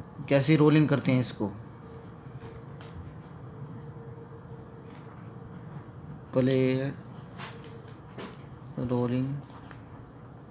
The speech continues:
formula। दोस्तों, मैंने ऊपर भी लिख दिया है Plate rolling formula। तो सीएफ़, दोस्तों, आप जानते हैं सीएफ़ क्या होता है? नहीं जानते तो मैं आपको बता देता हूँ।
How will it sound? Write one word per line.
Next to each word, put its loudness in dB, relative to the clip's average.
formula। 0
दोस्तों, 2
मैंने 6
ऊपर 6
भी 6
लिख 6
दिया 4
है -2
Plate 6
rolling 6
formula। 0
तो 8
सीएफ़, 12
दोस्तों, 12
आप 12
जानते 12
हैं 12
सीएफ़ 10
क्या 10
होता 10
है? 4
नहीं 10
जानते 10
तो 6
मैं 10
आपको 6
बता 4
देता 6
हूँ। 4